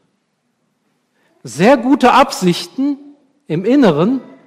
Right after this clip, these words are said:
aber vorbei an Gottes Gesetz. Und David ist so erschrocken, zweiter Samuel Kapitel sechs könnt ihr das nachlesen. David ist so erschrocken von dieser Sache,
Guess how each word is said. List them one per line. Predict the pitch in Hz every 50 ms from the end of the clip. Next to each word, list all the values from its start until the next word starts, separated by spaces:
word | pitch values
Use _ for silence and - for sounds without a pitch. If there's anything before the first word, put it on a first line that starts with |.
| _ _ _ _ _ _ _ _ _ _ _ 294 277 269 269 277 269 269 269 262 _ _ _ _ _ _ _ _ _ _ _ _ _ _ _ _ _ _ _ _ _ _ _ _ _ _ _ _ _ _ _ _ _ _ _ _ _ _ _ _
aber | - 123 131 143
vorbei | 139 - 151 139 135 143 156 156
an | 147 147 139
Gottes | 139 135 - - - - -
Gesetz. | 143 120 - 147 120 - - - - - _ _ _ _ _ _ _ _ _ _ _ _ _ _ - _ _ _
Und | - 156 135
David | 170 233 240 226 175 175
ist | 147 - -
so | 185 247
erschrocken, | 226 170 151 - - 165 202 214 - 185 165 151
zweiter | - - - 156 180 202 - 175
Samuel | 143 123 147 147 190 196 175 160 147 143
Kapitel | - 151 135 135 - 151 139
sechs | 127 147 160 190 - - -
könnt | - 156 143 143
ihr | 139
das | 131 127 - - 143
nachlesen. | 143 147 147 - - 131 131 131 139 147 143 - - - _ _ _ _ _ _ _ _ _ _
David | - 156 185 233 262 226
ist | 240 220 156 127 131 127
so | 160 220 277 262
erschrocken | 240 262 262 - - 214 170 247 294 285 - - 180 156
von | - - 160 151 151
dieser | 180 262 285 277 226
Sache, | 165 165 220 269 262 - - 185 226 233 214 -